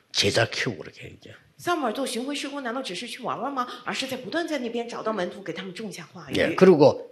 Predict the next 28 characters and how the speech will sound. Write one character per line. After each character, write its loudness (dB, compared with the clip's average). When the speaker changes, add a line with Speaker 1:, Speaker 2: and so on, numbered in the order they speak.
Speaker 1:
특별한 6
후대 -2
사역을. -6
Speaker 2:
并 -2
且 -2
有 -2
特 2
别 -4
的 2
后 -6
代 -4
事 -8
工。 -10
Speaker 1:
여기 10
중요한 6
게 0
뭡니까? -2
Speaker 2:
在 -4
这 0
里 -8
面 -8
重 -4
要 -6
的 -6
是 -4
什 -8
么 -10
呢？ -8